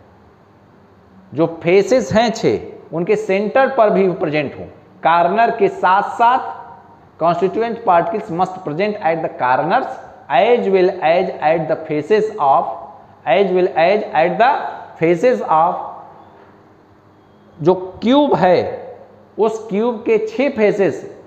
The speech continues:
का जो center है, उस पर constituent particle present हो। और कहाँ पर हो? Corner पर तो होना ही होना है।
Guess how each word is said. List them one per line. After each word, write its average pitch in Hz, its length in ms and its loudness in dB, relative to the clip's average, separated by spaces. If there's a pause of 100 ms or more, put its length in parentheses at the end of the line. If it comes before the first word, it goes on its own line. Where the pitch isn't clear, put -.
(100)
का 190 100 4
जो 175 140 0
center 208 480 0
है, - 440 -4 (220)
उस 190 220 0
पर 233 80 2
constituent 160 600 -4
particle 143 300 -2
present 160 400 -6
हो। - 320 -4 (420)
और 208 240 2
कहाँ 226 240 -2
पर 202 100 2
हो? 139 80 -2
Corner 127 480 0
पर 185 160 -2
तो 185 120 -4
होना 247 260 -4
ही 151 180 -4
होना 104 280 -6
है। 85 120 -12